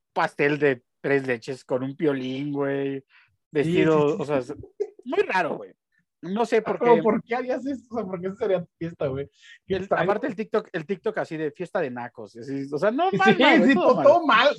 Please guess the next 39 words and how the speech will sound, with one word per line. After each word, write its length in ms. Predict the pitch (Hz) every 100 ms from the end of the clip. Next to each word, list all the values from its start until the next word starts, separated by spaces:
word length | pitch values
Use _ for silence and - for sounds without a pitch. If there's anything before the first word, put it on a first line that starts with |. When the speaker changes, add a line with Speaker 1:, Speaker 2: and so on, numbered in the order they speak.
| 160
Speaker 2:
todo 100 | 262
Speaker 1:
Todo 60 | 302
Speaker 2:
mal, 240 | 254 311
Speaker 1:
mal, 240 | 247 190 139
Speaker 2:
güey. 160 | 202
Speaker 1:
güey. 120 | 120 - _ _
Speaker 2:
Si, 60 | 214 196
si 120 | 226
este 180 | 220 226
compa 220 | 233 254
no 60 |
lo 40 | 247
organizó, 380 | 226 165 151 190
seguro 260 | 190 190 196
era 80 | 190
uno 140 | 196
de 60 | 156
los 100 | 139
invitados, 500 | 139 131 139 135 120 113 _ _ _
o 80 | 139
el 60 |
invitado 360 | 139 135 160 160
de 60 | 131
honor. 240 | 127 120 123 _ - _ _ -
Speaker 1:
Alguien 320 | 180 240 220
tuvo 160 | 226 214
a 60 | 185
bien 200 | 170 170
preguntar 440 | 175 143 139 147
en 120 | 151
Twitter 300 | 143 147 147
qué 120 | 147
significa 380 | 143 147 127 139
la, 140 | 131 113 117 110
a, 240 | 127 123 -
eh, 420 | 123 120 117 117 -
la 120 | 123
palabra 560 | - 123 127 135 131 -
nacazo. 720 | 120 117 - 127 - 165 285